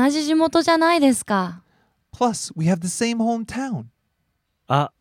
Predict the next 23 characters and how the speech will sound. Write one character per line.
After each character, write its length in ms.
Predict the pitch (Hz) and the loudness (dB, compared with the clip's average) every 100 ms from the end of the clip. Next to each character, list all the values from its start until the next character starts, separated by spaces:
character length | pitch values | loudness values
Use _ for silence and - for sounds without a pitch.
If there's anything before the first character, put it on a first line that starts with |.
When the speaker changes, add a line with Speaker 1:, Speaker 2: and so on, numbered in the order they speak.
| _ | _
Speaker 3:
あ 180 | 123 123 | -2 0
り 100 | 170 | 4
が 120 | 202 | 4
と 180 | 196 170 | 6 6
う 40 | |
ご 100 | 139 | 6
ざ 120 | 127 | 4
い 80 | 160 | 4
ま 160 | 180 180 | 4 0
す。 240 | - - _ _ _ _ _ _ _ - | -4 -18 _ _ _ _ _ _ _ 0
Speaker 2:
Thank 320 | 214 202 175 | 2 2 0
you. 200 | 120 107 - _ _ _ _ _ _ | -2 -4 -14 _ _ _ _ _ _
Speaker 3:
行 140 | 120 | -10
き 160 | - 170 | -2 2
ま 140 | 190 | 4
し 100 | 185 208 | 6 6
ょ 340 | 196 135 98 _ _ _ | 6 6 0 _ _ _
う。 60 | 175 | -4
Speaker 2:
Let's 240 | 190 - - | -4 -6 0
go. 460 | 190 220 123 107 _ _ _ _ _ _ _ _ _ _ _ _ _ _ _ _ | 4 4 2 -4 _ _ _ _ _ _ _ _ _ _ _ _ _ _ _ _
Speaker 3:
今 180 | 180 190 | 0 2
日 20 | |
の 220 | 151 92 | 2 -2